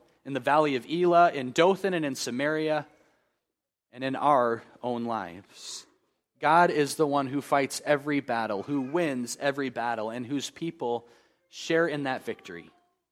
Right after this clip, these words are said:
In this case, the king of Israel shared in God's victory. As soon as the king of Israel saw them, he said to Elisha, "My father, shall I strike them down?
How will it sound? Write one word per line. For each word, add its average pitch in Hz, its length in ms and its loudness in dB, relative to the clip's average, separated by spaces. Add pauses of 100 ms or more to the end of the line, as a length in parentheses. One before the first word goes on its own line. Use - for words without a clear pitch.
(1000)
In 139 140 -2
this 214 200 6
case, 120 460 -4
the 127 120 -8
king 156 220 -4
of 131 80 -4
Israel 104 640 0 (320)
shared 120 360 -2
in 107 100 -8
God's 98 280 -4
victory. - 500 -18 (1400)
As 147 160 2
soon 262 260 2
as - 80 2
the 185 80 -2
king 185 180 0
of 170 60 4
Israel 165 320 2
saw 196 300 6
them, 131 160 0
he 143 100 -2
said 208 240 0
to 185 120 0
Elisha, 139 580 2
"My 160 180 2
father, 160 500 2 (320)
shall 180 240 6
I 202 80 8
strike 196 360 6
them 226 160 2
down? 170 400 4